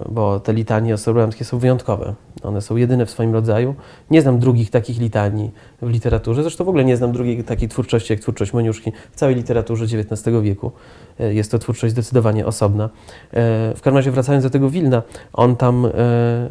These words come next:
oprócz tego tworzy też utwory fortepianowe oczywiście, e, pieśni też. E, no i tę Halkę, która stanie się takim, e, taką trampoliną do jego kariery w,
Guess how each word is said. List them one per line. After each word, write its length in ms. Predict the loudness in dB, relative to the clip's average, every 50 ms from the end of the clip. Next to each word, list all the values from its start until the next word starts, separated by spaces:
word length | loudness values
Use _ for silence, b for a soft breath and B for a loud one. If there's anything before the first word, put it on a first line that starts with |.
| -8 -4
oprócz 320 | -2 -2 -2 -2 -4 -6 0
tego 260 | 2 2 2 2 0
tworzy 300 | -2 -2 0 0 0 0
też 180 | -2 -8 -8 -8
utwory 260 | -6 -2 -2 -2 -2
fortepianowe 600 | -2 -2 -2 -2 -2 -2 -2 -2 -2 -2 -2 -4
oczywiście, 580 | -6 -6 -6 -8 -10 -10 -10 -8 -6 -4 -4 -4 -6 B B B B B B B B B
e, 300 | -8 -6 -4 -4 -4 -4
pieśni 420 | -2 0 0 0 0 -2 -4 -6 -2
też. 420 | -2 0 -2 -2 -4 -6 -12 -16 _ B B B B B B B B B B -4
E, 300 | -2 -2 -2 -2 -4 -4 2 4
no 100 | 6 6
i 80 | 6
tę 80 | 6 4
Halkę, 380 | 4 6 6 6 6 2 -2
która 280 | -10 -12 -6 -4 -4 -4
stanie 300 | -2 -2 -2 -2 -2 -2
się 120 | -4 -6
takim, 380 | -6 -8 -6 -4 -2 -2 -2 -2 -4 B B B B B B B -8
e, 100 | -6 -4
taką 240 | -4 -2 -2 -2 0
trampoliną 600 | 2 2 2 4 4 4 6 6 6 4 4 2
do 80 | 2 2
jego 240 | 2 2 2 0
kariery 500 | 0 0 0 2 2 2 4 4 2 2 0 B B B B B B B
w, 1120 | -6 -6 -6 -6 -4 -2 2 4 4 6 6 6 4 4 2 0 -2 -4 -6 -6 -6 -8 -8